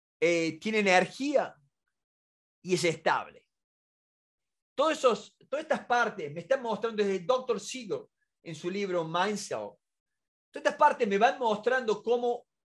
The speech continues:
tengo que descubrir, eh, al,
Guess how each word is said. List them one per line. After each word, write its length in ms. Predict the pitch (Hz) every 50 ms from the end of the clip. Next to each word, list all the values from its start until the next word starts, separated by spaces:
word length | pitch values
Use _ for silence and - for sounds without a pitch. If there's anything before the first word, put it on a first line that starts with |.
| _ _ _ _ _ _ _
tengo 240 | _ 262 269 262 220
que 120 | - 214 185
descubrir, 840 | 165 143 - _ 180 190 185 185 233 269 302 285 262 185 135 123 - _ _ _ _ _ _ _ _ _ _ _ _ _ _ _ _ _ _ _ _ _ _ _ _ _ _ _ _
eh, 640 | 147 156 160 156 156 151 147 143 139 135 131 - - _ _
al, 200 | 143 151 143